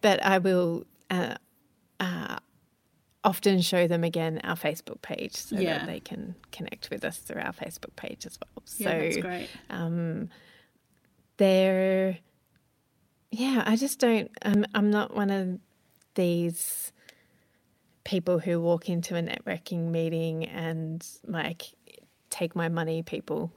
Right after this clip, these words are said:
Speaker 1: like, flash my
Speaker 2: Yeah.
Speaker 1: card around.
Speaker 2: And neither are you one of the
Speaker 1: So
Speaker 2: people that walk in and want to make sure that every person in the room walks out with your card. You're more a quality over quantity when it comes to networking. You'd rather actually get to know someone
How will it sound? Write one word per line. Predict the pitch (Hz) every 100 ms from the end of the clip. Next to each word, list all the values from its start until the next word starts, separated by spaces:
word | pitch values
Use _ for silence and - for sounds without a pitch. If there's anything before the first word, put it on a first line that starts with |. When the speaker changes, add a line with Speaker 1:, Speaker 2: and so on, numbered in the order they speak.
| -
Speaker 1:
like, | - -
flash | - 226 175 165 160
my |
Speaker 2:
Yeah. | 165
Speaker 1:
card | - - -
around. | - 76 - 294
Speaker 2:
And | 262
neither | 269 285
are | 330
you | 302 269
one | 226
of | 226
the | 208
Speaker 1:
So |
Speaker 2:
people | 175 208 208
that | 202 190
walk | 190 185 208
in | 190
and | 185 190 180
want | 180 180 185
to | 208
make | 190 -
sure | 196
that | 185 196
every | 180 180
person | 180 185 196
in | 185
the |
room | 175 175 180
walks | 180 -
out | 175
with | 180
your | -
card. | - 180 226
You're | 226 190
more | 196 196 190
a | 175 170 - -
quality | - - 196 190 185 202 190 185 -
over | 190 185 190 185 185 - _ _ _ _
quantity | - 185 180 - 202 190 196 190 -
when | 196
it | -
comes | 202 190 -
to | 185
networking. | 180 185 202 247 226
You'd | 208
rather | 190 185 -
actually | 196 202 - 185
get | 196 -
to | 185
know | 170
someone | 175 175 175 180 269